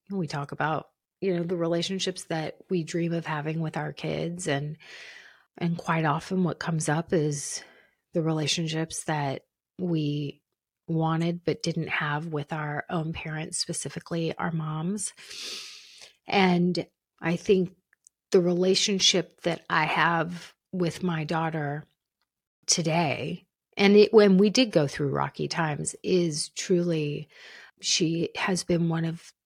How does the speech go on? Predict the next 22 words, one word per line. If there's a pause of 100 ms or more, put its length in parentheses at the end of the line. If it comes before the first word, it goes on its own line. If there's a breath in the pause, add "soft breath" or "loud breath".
(160)
the
greatest
loves
of
my
life. (680 loud breath)
And
that's
what
I
want
for (460)
all
of
you. (880)
That's
what
I
want
for (320)
everyone. (540 loud breath)
So